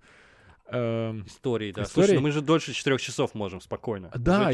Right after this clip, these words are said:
Speaker 2: час
Speaker 1: бы
Speaker 2: прошел.
Speaker 1: хотел, как
Speaker 2: И мы
Speaker 1: бы,
Speaker 2: только раз-,
Speaker 1: Бэткомедиан
Speaker 2: разом-, только
Speaker 1: <laughs> с,
Speaker 2: размялись.
Speaker 1: с обзором
Speaker 2: <laughs>
Speaker 1: «Движения вверх», да, больше, чем сам фильм. Э, и это прекрасно, поэтому я просто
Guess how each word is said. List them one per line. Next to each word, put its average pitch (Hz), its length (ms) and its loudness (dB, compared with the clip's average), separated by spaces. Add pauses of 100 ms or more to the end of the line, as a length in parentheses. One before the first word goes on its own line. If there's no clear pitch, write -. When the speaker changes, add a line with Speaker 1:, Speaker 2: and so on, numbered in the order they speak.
Speaker 2:
час 160 80 6
Speaker 1:
бы 165 60 2
Speaker 2:
прошел. 196 140 2
Speaker 1:
хотел, 240 280 2
как 160 140 2
Speaker 2:
И - 20 -2
мы 147 120 2
Speaker 1:
бы, 170 80 4
Speaker 2:
только 156 200 6
раз-, 147 60 6
Speaker 1:
Бэткомедиан 190 300 2
Speaker 2:
разом-, 160 360 4
только 160 220 6
Speaker 1:
<laughs> 151 80 6
с, 214 60 8
Speaker 2:
размялись. 147 340 4
Speaker 1:
с - 60 2
обзором 170 460 8
Speaker 2:
<laughs> 147 80 2
Speaker 1:
«Движения 160 480 6
вверх», 139 300 4
да, 147 260 4
больше, 139 420 4
чем 131 260 -2
сам 127 260 -2
фильм. 113 380 0 (400)
Э, 101 480 -10
и 131 440 -4 (140)
это 123 140 -2
прекрасно, 135 500 0
поэтому 156 480 0 (280)
я 135 180 2
просто 120 760 -2